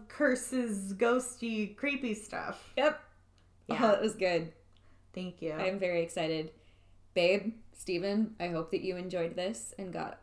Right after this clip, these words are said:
Speaker 2: more out of it than Expedition Unknown was able to give.
Speaker 1: Yeah. I, he goes down inside this bunker in the woods.
Speaker 2: Oh, gosh.
Speaker 1: Yeah, I was not about it. And it's nighttime. I'm
Speaker 2: Oh,
Speaker 1: like,
Speaker 2: gosh. Are you
Speaker 1: "Ooh."
Speaker 2: just trying to hurt yourself?
Speaker 1: I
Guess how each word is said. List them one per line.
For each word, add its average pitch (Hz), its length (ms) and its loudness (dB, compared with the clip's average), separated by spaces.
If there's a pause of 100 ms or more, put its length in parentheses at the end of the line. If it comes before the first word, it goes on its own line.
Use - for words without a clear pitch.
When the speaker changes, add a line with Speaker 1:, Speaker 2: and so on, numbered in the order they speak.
Speaker 2:
more 180 180 -8
out 160 160 -8
of 170 80 -8
it 185 220 -8 (460)
than 170 440 -6 (180)
Expedition 196 500 -6
Unknown 180 360 -2
was 196 120 -2
able 180 180 0
to 208 60 -2
give. 170 320 0 (840)
Speaker 1:
Yeah. 196 460 0 (340)
I, 202 360 2
he 269 220 -2
goes 349 300 4
down 320 280 4
inside 254 400 4
this 233 200 0
bunker 233 720 2
in 220 160 0
the 202 80 4
woods. 175 880 0
Speaker 2:
Oh, 254 120 -2
gosh. 160 600 -4
Speaker 1:
Yeah, 185 260 4
I 170 120 4
was 190 120 0
not 180 220 2
about 170 320 -2
it. 165 240 -2
And 220 160 2
it's 233 160 -2
nighttime. 220 840 2
I'm 285 220 4
Speaker 2:
Oh, 440 120 6
Speaker 1:
like, 294 100 12
Speaker 2:
gosh. 240 280 12
Are 269 100 12
you 294 120 12
Speaker 1:
"Ooh." - 40 10
Speaker 2:
just 392 220 2
trying 294 420 4
to 339 120 4
hurt 226 220 4
yourself? 339 500 4
Speaker 1:
I 233 640 4